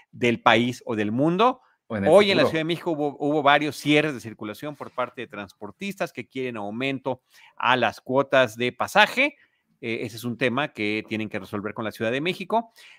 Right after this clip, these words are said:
Speaker 1: pero, pues, la amenaza que se cumplió fue la de cerrar muchas vialidades, de, eh, pues, generar un caos en la ciudad, y mucha gente de la ciudad decidió no ir a trabajar, no ir a la escuela o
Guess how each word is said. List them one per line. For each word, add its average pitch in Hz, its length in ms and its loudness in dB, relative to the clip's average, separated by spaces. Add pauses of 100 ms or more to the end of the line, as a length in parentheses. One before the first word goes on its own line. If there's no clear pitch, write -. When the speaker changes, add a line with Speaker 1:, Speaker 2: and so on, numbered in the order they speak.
(120)
Speaker 1:
pero, 190 380 8 (180)
pues, 170 300 2
la 127 160 4
amenaza 139 420 -2
que - 100 -12
se - 120 -14
cumplió 160 320 -4
fue 156 180 -2
la 139 80 6
de 120 80 4
cerrar 127 320 -2
muchas 127 260 -8
vialidades, 139 720 -2 (360)
de, 147 400 0
eh, 107 580 -2
pues, 104 160 -8
generar 135 420 -6
un 139 140 -6
caos 135 320 -2
en 127 80 -8
la 117 80 -6
ciudad, 160 380 0 (280)
y 156 180 -4
mucha 226 340 -4
gente 196 320 -2
de 185 80 -2
la 160 100 0
ciudad 160 280 -2
decidió 160 520 -2 (320)
no 165 260 2
ir 190 60 2
a 185 60 2
trabajar, 147 540 -2
no 151 160 -6
ir 143 60 -8
a 135 40 -8
la 113 60 -8
escuela 170 580 -4 (480)
o 175 420 2